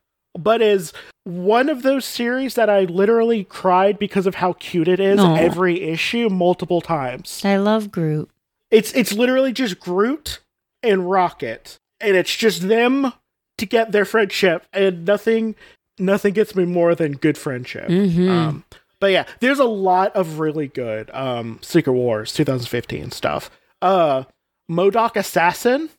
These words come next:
Speaker 1: where he becomes a mechanical organism designed only to kiss.
Speaker 2: <laughs>
Speaker 1: Um, and I sang that in jest, but he basically falls in love with Angela, A-, A-, Angela, the,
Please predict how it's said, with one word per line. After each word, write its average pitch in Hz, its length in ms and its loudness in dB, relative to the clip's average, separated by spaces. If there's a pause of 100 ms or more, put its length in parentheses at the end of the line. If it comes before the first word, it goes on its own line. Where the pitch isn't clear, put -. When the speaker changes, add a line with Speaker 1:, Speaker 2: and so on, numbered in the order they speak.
(340)
Speaker 1:
where 202 140 2
he 220 100 0
becomes 208 720 -2
a 170 400 2 (420)
mechanical 202 540 0
organism 190 600 0
designed 175 440 0
only 175 260 -2
to 160 80 -8
kiss. - 680 -6
Speaker 2:
<laughs> - 80 -16
Speaker 1:
Um, 240 500 2 (240)
and 185 100 0
I 185 140 4
sang 220 300 2
that 208 420 -2
in 185 180 2
jest, 208 600 -2 (640)
but 233 140 2
he 226 100 0
basically 247 400 2
falls 254 320 0
in 233 100 2
love 196 280 2
with 202 160 2
Angela, 196 680 2 (440)
A-, 165 200 -12
A-, 156 180 -8
Angela, 180 600 0
the, 156 260 -6